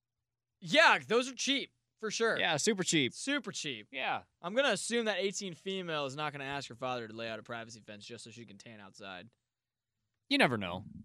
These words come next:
Speaker 2: I
Speaker 1: Conf-,
Speaker 2: mean
Speaker 1: confront them directly. Be mean about it. I'm writing that.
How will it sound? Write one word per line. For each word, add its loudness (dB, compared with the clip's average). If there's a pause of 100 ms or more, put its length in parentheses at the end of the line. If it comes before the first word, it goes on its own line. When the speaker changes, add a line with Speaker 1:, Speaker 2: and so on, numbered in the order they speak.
(340)
Speaker 2:
I -4
Speaker 1:
Conf-, -4
Speaker 2:
mean -4
Speaker 1:
confront -4
them -2
directly. -4 (100)
Be -6
mean -8
about -10
it. -14 (760)
I'm -20
writing -6
that. -8